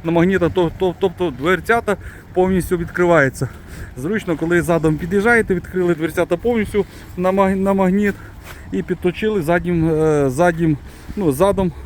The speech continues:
повністю до того місця, куди вам потрібно навантажувати товар.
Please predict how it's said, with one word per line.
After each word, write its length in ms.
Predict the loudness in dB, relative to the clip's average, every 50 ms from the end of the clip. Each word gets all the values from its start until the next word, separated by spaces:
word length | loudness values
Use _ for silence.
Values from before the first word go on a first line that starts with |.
| -4 -2
повністю 480 | 0 0 2 0 -2 -2 -4 -4 -6 -6 -10 -16 -16 -16 -8 -6
до 80 | -4
того 200 | 0 2 2 2
місця, 360 | 2 0 -2 -2 -2 -2 -2 -2
куди 180 | -2 -2 0
вам 240 | 0 2 2 0 0
потрібно 400 | -2 -2 -4 -4 -2 0 0 2
навантажувати 580 | 2 2 2 0 0 0 0 0 0 0 0 0
товар. 240 | 0 2 2 0